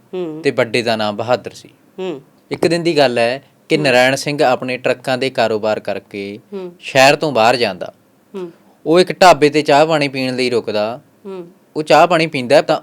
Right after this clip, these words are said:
Speaker 2: ਪਿੱਛੋਂ ਉਹਨੂੰ ਇੱਕ ਰੋਣ ਦੀ ਆਵਾਜ਼ ਸੁਣਾਈ ਦਿੰਦੀ ਆ।
Speaker 1: ਹੂੰ।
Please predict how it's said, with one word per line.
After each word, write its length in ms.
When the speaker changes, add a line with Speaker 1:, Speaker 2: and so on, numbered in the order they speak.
Speaker 2:
ਪਿੱਛੋਂ 400
ਉਹਨੂੰ 360
ਇੱਕ 180
ਰੋਣ 360
ਦੀ 200
ਆਵਾਜ਼ 340
ਸੁਣਾਈ 280
ਦਿੰਦੀ 300
ਆ। 80
Speaker 1:
ਹੂੰ। 260